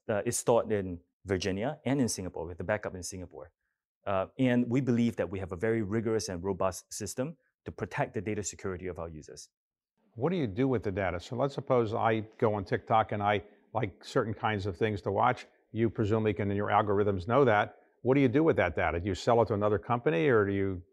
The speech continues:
Speaker 2: do nothing with it?
Speaker 1: It is our recommendation engine. The best way to think about it is that it's just pure mathematics. It's, it, it, it digests the behavior that our users have on our platform, including likes,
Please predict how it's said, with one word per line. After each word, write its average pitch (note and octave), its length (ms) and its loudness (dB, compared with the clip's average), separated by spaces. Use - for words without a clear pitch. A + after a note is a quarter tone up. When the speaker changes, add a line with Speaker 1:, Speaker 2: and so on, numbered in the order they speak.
Speaker 2:
do G#2+ 340 -2
nothing A#2+ 320 2
with D#2+ 120 -6
it? D2+ 100 -12
Speaker 1:
It D#3+ 120 2
is F#3+ 380 4
our B2+ 160 4
recommendation C3+ 720 0
engine. F#2+ 400 -6
The G2+ 80 -4
best A2+ 300 0
way B2 60 2
to A2 100 -4
think A#2 200 -6
about G2+ 220 -4
it E3+ 160 -6
is G#2+ 160 -6
that G2+ 160 0
it's F#2 200 -8
just F#2+ 140 -10
pure A2 400 -2
mathematics. F#2+ 640 -8
It's, B2 300 -2
it, C3 200 2
it, C3+ 140 2
it B2 140 0
digests B2+ 800 0
the A2 100 0
behavior G#2+ 600 -4
that F2+ 240 -4
our F#2 140 -6
users F#2+ 340 -8
have G2+ 180 -8
on F2+ 100 -10
our E2+ 120 -8
platform, E2 480 -10
including E3 560 2
likes, A#2+ 480 0